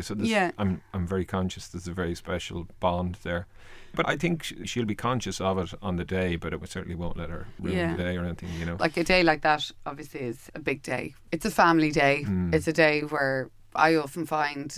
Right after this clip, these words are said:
Speaker 2: that it's very obvious that person is missing. How do you navigate that, and will you handle that with the kids when obviously there's that space?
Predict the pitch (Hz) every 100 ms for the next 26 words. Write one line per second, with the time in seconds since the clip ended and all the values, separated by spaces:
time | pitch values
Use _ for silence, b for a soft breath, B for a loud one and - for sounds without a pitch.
0 | - - 135 139 135 123 - - B B
1 | B B - 180 - 180 175 170 160 160
2 | - 156 - 170 151 165 143 160 151 156
3 | 170 170 160 - _ _ _ - 202 202
4 | 196 180 160 - - - - 160 160 170
5 | 175 165 151 147 135 156 - 139 139 -
6 | 147 143 147 143 147 147 147 - 160 156
7 | 151 143 147 - - 156 147 - - -
8 | - - 165 151 135 - - - - -
9 | - 143 139 135 131 _ - 143 147 147
10 | 151 143 143 131 135 139 - 147 131 -
11 | -